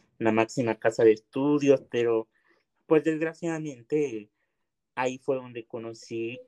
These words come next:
lo que es la discriminación de parte tanto de los profesores como, como de mis propios compañeros.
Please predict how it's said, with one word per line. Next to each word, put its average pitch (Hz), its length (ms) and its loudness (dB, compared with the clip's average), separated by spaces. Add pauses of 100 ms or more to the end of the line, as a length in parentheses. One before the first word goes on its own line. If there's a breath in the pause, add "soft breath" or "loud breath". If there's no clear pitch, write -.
(320)
lo 113 220 -2
que 113 160 4
es 110 100 -2
la 117 100 0
discriminación 113 960 -6 (460 soft breath)
de 123 100 0
parte - 380 2
tanto 110 340 2
de 107 100 2
los 104 160 -2
profesores 117 680 0
como, 101 480 -10 (400)
como 110 280 4
de 107 120 0
mis 110 160 -4
propios 113 440 0
compañeros. 117 800 -4